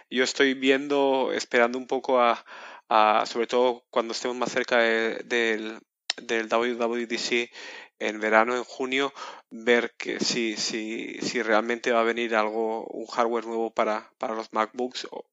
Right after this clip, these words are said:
MacBook Pros, o, o habrá que esperar un año más.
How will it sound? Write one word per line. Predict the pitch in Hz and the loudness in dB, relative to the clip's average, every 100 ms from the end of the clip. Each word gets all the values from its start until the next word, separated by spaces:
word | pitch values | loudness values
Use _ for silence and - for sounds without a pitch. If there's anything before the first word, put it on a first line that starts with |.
| - | -20
MacBook | 123 120 117 123 | -6 -6 -4 -8
Pros, | - 123 139 - - - - - - - _ | -4 -2 -2 -6 -16 -16 -16 -16 -18 -20 _
o, | - 117 113 110 110 - _ _ | 0 4 4 4 0 -6 _ _
o | - 117 | 4 6
habrá | 113 110 | 8 6
que | 120 | 2
esperar | - 117 | 2 2
un | 110 110 | 2 0
año | 107 | -4
más. | 107 107 - - | -6 -6 -8 -10